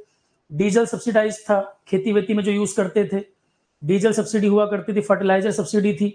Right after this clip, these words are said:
तो कई बार जिनको नहीं ज़रूरत थी, वो भी उसको ले ले रहे थे।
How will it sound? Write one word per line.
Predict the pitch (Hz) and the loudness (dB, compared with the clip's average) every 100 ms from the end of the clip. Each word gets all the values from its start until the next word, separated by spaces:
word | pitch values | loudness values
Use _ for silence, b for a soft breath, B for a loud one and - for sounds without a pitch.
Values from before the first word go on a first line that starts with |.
| b b b b - | b b b b -6
तो | 240 | 0
कई | 214 220 | 0 2
बार | 214 233 285 - - | 0 0 0 -4 -10
जिनको | 151 220 220 269 | -2 0 2 0
नहीं | 233 285 | 2 2
ज़रूरत | 247 226 226 226 | 2 2 0 0
थी, | 233 | 0
वो | 214 | 2
भी | 214 | 2
उसको | 254 262 | 0 2
ले | 240 | 0
ले | 240 233 | 2 2
रहे | 233 | 2
थे। | 233 | 0